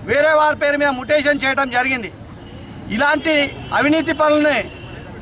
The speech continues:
already పెన్షన్ కూడా ఆపేసినట్టు మాకు ఇన్ఫర్మేషన్ ఉంది. కానీ ఇలాంటి వ్యక్తిని ప్రాసిక్యూట్ చేసి ఎమ్మటే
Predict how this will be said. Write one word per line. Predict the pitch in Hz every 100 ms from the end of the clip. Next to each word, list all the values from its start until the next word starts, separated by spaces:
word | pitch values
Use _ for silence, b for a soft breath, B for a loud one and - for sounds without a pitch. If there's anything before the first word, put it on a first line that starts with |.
| - - 208
already | 269 302 311 302 196
పెన్షన్ | 247 262 302
కూడా | 311 285
ఆపేసినట్టు | 294 294 285 294
మాకు | 285 262 247
ఇన్ఫర్మేషన్ | 254 285 285 277 269
ఉంది. | 262 277
కానీ | 302 240 294 320 285 - - - - -
ఇలాంటి | 208 277 294 285
వ్యక్తిని | 277 277 - 311 311 262 - - - - - - - -
ప్రాసిక్యూట్ | 262 294 302 320 311
చేసి | 302 285
ఎమ్మటే | 285 320 330 330 285